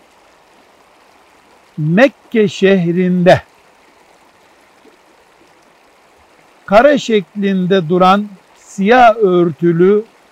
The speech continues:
kıblemizin adı Kabe'dir. Kabe kare demek. Yani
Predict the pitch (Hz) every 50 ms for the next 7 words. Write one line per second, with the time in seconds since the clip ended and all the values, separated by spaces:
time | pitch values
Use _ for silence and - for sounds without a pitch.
0 | _ _ _ _ _ - - 262 277 262 208 180 208 180 185 190 190 180 180 190
1 | 175 147 156 220 233 214 202 190 202 - 196 180 175 151 202 277 294 294 _ _
2 | _ _ _ _ _ - - 190 185 190 190 190 185 175 147 185 185 170 147 147
3 | 127 - - _ _ _ _ _ _ _ _ _ _ _ _ _ _ _ _ _
4 | _ _ _ - 262 294 285 269 269 254 240 247 262 269 285 _ _ _ _ _
5 | - 214 233 240 269 277 262 233 226 _ _ _ _ _ _ _ _ _ _ _
6 | - 165 170 165 156 151 131 107 _ _ _ _ _ _ _ _ _ _ _ -
7 | 170 143 135 131